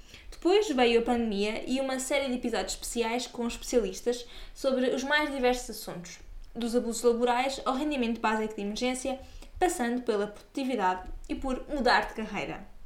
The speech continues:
E claro, estou sempre à espera das vossas sugestões, reflexões, comentários, testemunhos, histórias,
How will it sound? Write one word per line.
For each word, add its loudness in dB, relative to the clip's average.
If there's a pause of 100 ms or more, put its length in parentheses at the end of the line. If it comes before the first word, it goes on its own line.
(220)
E -2
claro, 2 (200)
estou 2
sempre 2
à 4
espera 2
das -2
vossas -2
sugestões, 2
reflexões, -2
comentários, 0
testemunhos, -2
histórias, 2